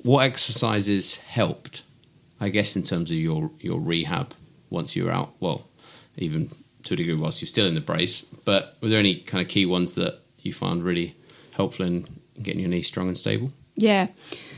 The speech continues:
Speaker 2: Definitely hamstrings. So what, what, when we did the rehab program, what we did notice, my hamstrings on both sides were actually really weak.
Speaker 1: Mm.
Speaker 2: So getting my hamstrings stronger,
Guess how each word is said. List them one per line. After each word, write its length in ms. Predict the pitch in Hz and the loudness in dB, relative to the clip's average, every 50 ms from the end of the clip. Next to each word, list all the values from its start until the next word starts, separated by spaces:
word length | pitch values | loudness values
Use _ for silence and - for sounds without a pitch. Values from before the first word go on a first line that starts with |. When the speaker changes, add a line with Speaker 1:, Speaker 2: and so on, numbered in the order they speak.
| - - - - - | -20 -20 -16 4 6
Speaker 2:
Definitely 600 | 240 233 233 277 254 226 - 202 220 214 208 196 | 6 6 8 6 4 4 4 4 6 6 6 6
hamstrings. 1000 | 196 - 202 190 175 170 180 180 - - 170 156 151 147 143 147 - - - - - | 6 6 8 8 10 10 10 8 8 6 6 6 8 6 6 4 2 -2 -4 4 6
So 520 | - - - 208 202 196 196 190 196 180 | 8 10 12 12 12 12 12 10 8 6
what, 360 | - 151 190 220 214 208 - | 6 6 8 8 8 8 6
what, 320 | - 190 226 233 214 - - - _ | 4 6 6 6 6 4 -2 -4 _
when 200 | 190 214 233 233 240 | 6 8 10 10 10
we 80 | 208 | 10
did 240 | 175 - 170 - - - _ _ _ - | 8 4 2 0 0 -6 _ _ _ 2
the 80 | 196 | 4
rehab 440 | 196 190 175 180 190 - 156 - - | 6 8 6 6 4 2 -2 -2 -2
program, 560 | - - - 165 165 160 156 175 156 143 147 | -6 0 2 4 4 6 6 6 6 8 8
what 160 | 165 170 - - | 8 8 8 6
we 80 | 175 | 4
did 260 | 165 - 170 165 156 | 8 10 8 10 10
notice, 380 | 175 165 165 160 - 160 - - | 8 8 8 6 4 2 4 6
my 120 | 180 160 165 | 6 6 6
hamstrings 880 | 180 - 175 170 165 160 160 - - - 147 147 139 143 147 143 - - | 4 4 6 8 8 8 8 8 6 6 4 6 6 6 6 6 4 4
on 160 | - 156 175 | 6 6 6
both 300 | 151 - 170 165 160 160 - | 6 8 6 6 6 6 6
sides 420 | - - 160 139 131 131 - - | 4 4 6 4 2 0 0 2
were 160 | 156 147 135 | 2 4 4
actually 400 | 127 135 - - - - 160 147 | 4 4 4 4 4 4 4 2
really 420 | 139 139 139 143 151 139 139 143 139 | 2 4 6 6 6 6 6 4 2
weak. 500 | - 147 143 135 123 - - - - - - | 4 4 4 4 2 0 -4 -8 -16 -10 -4
Speaker 1:
Mm. 340 | 120 117 117 110 98 85 - - - - - - - - - _ | 0 0 2 2 2 0 -2 -6 -10 -18 -20 -20 -20 -20 -12 _
Speaker 2:
So 600 | - - - 202 190 175 175 170 170 165 156 - - - _ _ _ - - | 4 6 8 10 10 10 10 8 8 8 6 4 2 -4 _ _ _ -6 6
getting 280 | - 202 190 196 202 202 | 6 8 10 10 10 10
my 100 | 185 175 | 8 8
hamstrings 800 | 165 - 196 175 165 170 175 170 - - - 170 156 151 147 - | 6 4 6 6 8 8 8 8 6 4 6 8 8 8 10 10
stronger, 680 | - - - - 165 160 156 156 151 143 131 147 226 302 | 8 8 6 6 8 10 12 12 10 10 8 4 2 2